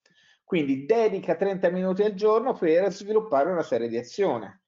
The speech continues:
Eh, per esempio per aggiornare o rivedere il tuo profilo, per pubblicare, eh, status update al giorno,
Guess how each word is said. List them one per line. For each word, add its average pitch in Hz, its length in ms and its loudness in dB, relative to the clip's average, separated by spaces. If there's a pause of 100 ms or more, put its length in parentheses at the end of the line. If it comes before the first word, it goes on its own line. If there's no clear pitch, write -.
(460)
Eh, 117 580 2
per 135 100 0
esempio 143 420 0
per 135 160 2
aggiornare 131 460 0
o - 20 4
rivedere 123 380 -2
il 120 100 -6
tuo 117 120 -4
profilo, 113 640 -4
per 123 180 0
pubblicare, 139 920 2
eh, 135 80 -4
status 127 460 -2
update 131 520 0
al 127 140 0
giorno, 127 720 -2